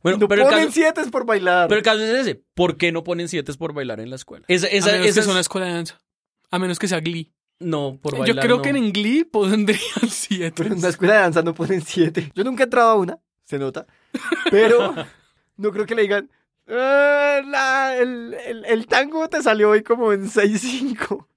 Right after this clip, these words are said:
Speaker 2: Y llega uno a la, a la repartición de notas y hay una presentación final con los papás.
Speaker 3: Creo
Speaker 2: Creo que así
Speaker 3: que
Speaker 2: no funcionan
Speaker 3: sí.
Speaker 2: las, las escuelas de danza.
Speaker 3: Ah, <laughs> me engañaron.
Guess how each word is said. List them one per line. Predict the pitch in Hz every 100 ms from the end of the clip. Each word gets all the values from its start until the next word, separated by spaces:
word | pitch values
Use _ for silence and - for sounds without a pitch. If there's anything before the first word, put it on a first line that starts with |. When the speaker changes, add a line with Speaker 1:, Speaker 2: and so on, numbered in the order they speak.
| _
Speaker 2:
Y | - 226
llega | 175 190 202
uno | 208 214
a | 220
la, | 220 208
a | 180
la | 185 185
repartición | 185 180 180 175 170
de | 175
notas | 202 208 294
y | 190
hay |
una | 170 208
presentación | 202 208 196 190 190
final | 175 196 185
con | 196 214
los | 214
papás. | - 151 - - 208 - -
Speaker 3:
Creo | 160 220
Speaker 2:
Creo |
que | 233
así | 262
Speaker 3:
que |
Speaker 2:
no | 220
funcionan | 214 226 220 226
Speaker 3:
sí. | 233
Speaker 2:
las, | 220 -
las | 202 190
escuelas | 175 - 208 202 190 214
de | 202 190
danza. | 165 170 156 156 151 _ _ _ -
Speaker 3:
Ah, | 135 113 - - -
<laughs> | - - 269 - _ _ _ _
me | - 180
engañaron. | 180 151 156 147